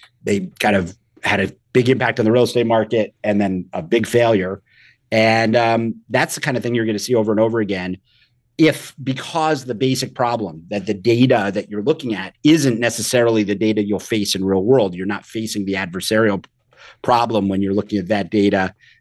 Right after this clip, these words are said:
the way they were. You're not a, a statistical technique that's very good at seasonality and trend following, might not be very good at understanding macro cycles and so on. So that was another case where,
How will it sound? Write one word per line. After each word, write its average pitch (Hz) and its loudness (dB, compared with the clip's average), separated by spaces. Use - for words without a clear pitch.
the 110 4
way 107 4
they 98 2
were. 101 2
You're 107 -2
not 113 -2
a, 101 -6
a 110 -4
statistical 113 0
technique 104 0
that's 101 -2
very 104 2
good 104 4
at 101 0
seasonality 98 -4
and 92 -4
trend 147 4
following, 104 0
might 117 2
not 113 -4
be 110 -2
very 104 0
good 107 2
at 98 -8
understanding 104 0
macro 92 -2
cycles 131 -2
and 98 -8
so 139 2
on. 76 -10
So 131 2
that 127 0
was 117 -4
another 123 0
case 147 -4
where, 104 -6